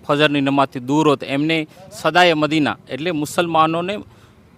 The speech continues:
નમાજ માટે જગાડવાનું કામ, એ સદાય મદીનાથી શરૂઆત થાય. એવા દીની બાર કામ ઇન્શાઅલ્લાહ અહીંયા શરૂ થશે ને ઇન્શાઅલ્લાહ અહીંયા સારા એવું કામ થશે. અહીંયાથી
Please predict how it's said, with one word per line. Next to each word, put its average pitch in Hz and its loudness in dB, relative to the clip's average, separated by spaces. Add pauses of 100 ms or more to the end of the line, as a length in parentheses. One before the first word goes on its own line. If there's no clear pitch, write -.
(140)
નમાજ 156 6
માટે 139 2
જગાડવાનું 139 4
કામ, 120 -4
એ - -6
સદાય 151 2
મદીનાથી 147 -2
શરૂઆત 143 -2
થાય. 131 -10
એવા 170 0
દીની 180 0
બાર 170 6 (340)
કામ 170 8
ઇન્શાઅલ્લાહ 160 4
અહીંયા 156 4 (100)
શરૂ 170 4
થશે 165 0 (560)
ને 135 -6
ઇન્શાઅલ્લાહ 151 2
અહીંયા 151 -4 (480)
સારા 170 8
એવું 147 2
કામ 113 -4
થશે. - -16
અહીંયાથી 180 2